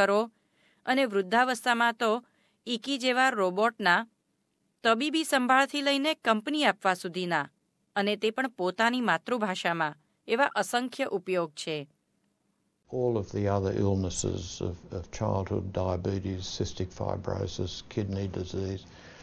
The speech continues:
Speaker 2: there are applications that can be, that will be able to be built into it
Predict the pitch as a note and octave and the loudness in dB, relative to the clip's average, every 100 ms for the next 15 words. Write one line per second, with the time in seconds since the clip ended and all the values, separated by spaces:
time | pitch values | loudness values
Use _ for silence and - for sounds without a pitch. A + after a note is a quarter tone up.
0 | - - - A#2+ B2 A#2+ A#2+ - C3 - | -20 -20 -6 4 6 8 6 6 4 4
1 | A2 - A#2 A2+ G#2 F#2 F2 F2+ - F#2+ | -2 4 4 4 2 0 -2 -6 -2 -4
2 | F2+ F#2 F#2+ - G#2+ A2+ C3 C3 G#2+ G2 | -2 -4 -6 -4 -4 4 8 8 8 8
3 | A2+ G2+ F2 F2+ F2 F2 F#2+ F2 - F#2+ | 6 6 0 -2 -4 -2 -2 -2 -4 -4
4 | F#2 G2 F2 | -4 -4 -6